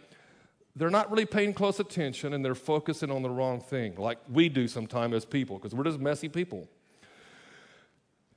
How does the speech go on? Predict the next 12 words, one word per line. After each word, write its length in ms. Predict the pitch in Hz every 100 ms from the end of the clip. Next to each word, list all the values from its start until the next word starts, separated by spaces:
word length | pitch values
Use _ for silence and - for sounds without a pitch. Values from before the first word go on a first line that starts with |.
| _ _
They're 220 | 120 131
gonna 160 | 160 160
do 140 | 160
that 220 | 160 156 139
more 200 | 151 165
than 160 | 151
once 260 | 151 147 -
today, 300 | 143 117 107
<laughs> 100 | 113
by 60 | 113
the 80 | 135
way. 340 | 110 95 87